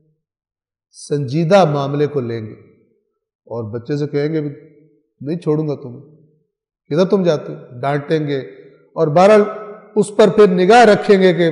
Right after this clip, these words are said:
کوئی بندہ ساتھ اسکول چھوڑ کے آئے اور لے کر آئے کہ یہ بھاگے نہ کہیں۔ کیوں؟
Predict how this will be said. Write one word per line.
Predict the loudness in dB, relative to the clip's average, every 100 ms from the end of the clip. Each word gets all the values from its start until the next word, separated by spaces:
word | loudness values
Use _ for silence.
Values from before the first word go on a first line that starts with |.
| -4 -12 -6
کوئی | -4
بندہ | 0 2 2
ساتھ | 4 2 0 -8
اسکول | -8 -4 -4
چھوڑ | 0 0
کے | 2 2
آئے | 2
اور |
لے | 2 0
کر | 2 2
آئے | 2 0 -6 -16 -6
کہ |
یہ | -2 0
بھاگے | 0 0 0
نہ |
کہیں۔ | -2 -12 -18 -20 _ _ _ _ _ _ _ _ _ _ _ _ _ _ _ _ _ -4
کیوں؟ | -2 -2